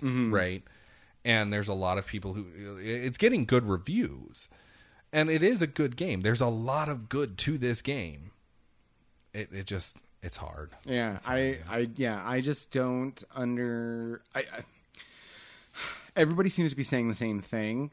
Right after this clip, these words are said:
Speaker 1: is
Speaker 2: Yeah.
Speaker 1: that it has a ton of problems, but it's kind of good in the core.
Speaker 2: Yeah.
Speaker 1: And I think that is kind of what's driving a lot of the actual number scores and the reviews and that kind of stuff.
Speaker 2: No,
Speaker 1: Because,
Speaker 2: it's
Speaker 1: uh,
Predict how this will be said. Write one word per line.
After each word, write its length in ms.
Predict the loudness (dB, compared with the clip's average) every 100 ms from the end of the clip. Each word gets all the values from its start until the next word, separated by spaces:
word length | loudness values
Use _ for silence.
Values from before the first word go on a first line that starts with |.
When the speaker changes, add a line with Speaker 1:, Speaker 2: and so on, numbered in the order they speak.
| -4
Speaker 1:
is 60 | -2
Speaker 2:
Yeah. 100 | 2
Speaker 1:
that 200 | 2 2
it 80 | 0
has 160 | -2
a 40 | -2
ton 160 | -2
of 80 | -2
problems, 680 | 2 2 2 0 0 -4 -8 _
but 120 | 0
it's 180 | 0 -2
kind 200 | -2 0
of 120 | 0
good 160 | 0 2
in 80 | 0
the 80 | -4
core. 520 | -2 2 2 0 -2 -2
Speaker 2:
Yeah. 240 | -2 -2 -8 -6 2
Speaker 1:
And 160 | 4
I 60 | 4
think 200 | 0 -6
that 340 | 0 2 2 -2
is 140 | -10
kind 220 | -4 -2 -2
of 120 | -2
what's 300 | -2 -2 -4
driving 380 | 0 2 0 -4
a 80 | -4
lot 300 | -4 -4 -6
of 160 | -8
the 280 | -6 -6 -6
actual 420 | -8 -8 -8 -8 -6
number 520 | -6 -4 -6 -8 -8
scores 480 | -8 -4 -2 -2 -2
and 80 | -6
the 60 |
reviews 400 | -6 -6 -6 -6
and 100 | -6
that 160 | -10 -10
kind 200 | -10 -10
of 80 | -10
stuff. 440 | -10 -10 -12 -18
Speaker 2:
No, 480 | -20 -20 -20 _ 0
Speaker 1:
Because, 300 | 4 4 2
Speaker 2:
it's 300 | -2 -12 -10 2
Speaker 1:
uh, 160 | 2